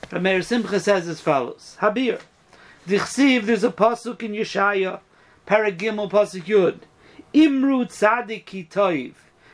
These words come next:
ki pri malaleim yechelu. Imru tzadik, say to a tzadik,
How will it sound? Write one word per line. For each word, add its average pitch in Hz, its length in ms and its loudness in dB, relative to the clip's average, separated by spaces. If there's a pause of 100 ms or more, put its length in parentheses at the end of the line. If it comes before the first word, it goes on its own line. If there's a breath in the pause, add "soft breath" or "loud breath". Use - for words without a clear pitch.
(140 soft breath)
ki 151 200 0
pri 254 500 2
malaleim 165 760 2
yechelu. 147 600 0 (500 loud breath)
Imru 285 360 2
tzadik, 226 540 -2
say 247 300 -2
to 220 200 -4
a 208 60 2
tzadik, 226 680 -2